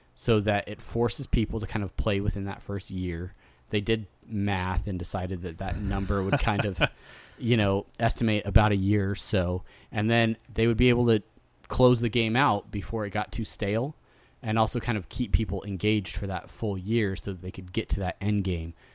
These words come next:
Speaker 1: and play out that,
Speaker 2: Right.
Speaker 1: that, that additional thing.
Speaker 2: I
Speaker 1: So I thought that was a really good idea.
Speaker 2: Yeah, I, I think it, I th-, that's a cool idea 'cause,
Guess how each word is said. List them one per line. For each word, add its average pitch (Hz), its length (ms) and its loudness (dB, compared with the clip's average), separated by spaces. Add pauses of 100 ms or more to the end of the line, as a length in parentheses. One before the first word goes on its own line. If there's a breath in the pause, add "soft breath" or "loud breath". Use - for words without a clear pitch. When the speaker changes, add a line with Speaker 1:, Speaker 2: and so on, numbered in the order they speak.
(200 soft breath)
Speaker 1:
and 98 160 0
play 101 260 4
out 95 280 -2
that, 113 60 -2
Speaker 2:
Right. 95 280 -2
Speaker 1:
that, 92 320 -6
that 90 160 -6
additional 87 320 -10
thing. 131 140 2
Speaker 2:
I 139 60 6
Speaker 1:
So 160 80 4
I 170 40 6
thought 190 160 4
that 147 60 4
was 120 80 2
a 107 40 -2
really 92 160 -2
good 85 120 -12
idea. 85 240 -14
Speaker 2:
Yeah, 143 200 12
I, 139 200 4 (100)
I - 20 6
think 233 220 2
it, 175 140 0
I 127 80 -2
th-, - 180 -8
that's - 180 -6
a 196 60 4
cool 175 200 10
idea 127 300 8
'cause, 113 300 0